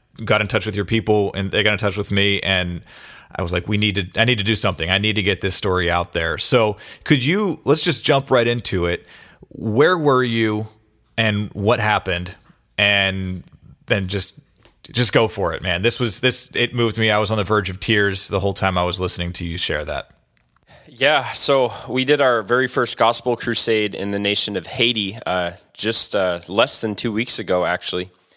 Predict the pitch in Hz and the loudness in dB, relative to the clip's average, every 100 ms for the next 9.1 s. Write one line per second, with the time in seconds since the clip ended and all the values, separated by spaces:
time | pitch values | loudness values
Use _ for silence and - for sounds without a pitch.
0 | _ _ _ _ - 98 95 92 90 110 | _ _ _ _ -2 0 2 0 2 0
1 | 120 131 113 113 117 131 110 110 - - | 2 0 2 0 2 0 0 -4 -12 -4
2 | 95 95 95 95 - - _ 104 110 110 | 0 0 -2 -6 -14 -20 _ -6 -2 -2
3 | 98 101 - 120 98 98 104 110 113 101 | -2 -4 0 0 0 0 0 0 0 -2
4 | 90 95 104 104 104 104 104 104 95 98 | -4 -2 2 2 2 0 -2 -4 -2 0
5 | 95 95 85 101 101 92 101 85 95 90 | 0 -2 0 0 0 -2 -2 -2 -2 -2
6 | 95 92 95 90 - 107 92 90 92 - | -4 -2 -2 -4 -4 -4 -2 -2 0 -2
7 | 95 92 87 98 90 - - 107 101 - | -4 -8 -6 -4 -2 0 2 2 2 -2
8 | 92 - 95 92 - - _ _ - 90 | -4 -2 -2 -2 -8 -20 _ _ -2 -2
9 | 82 | -2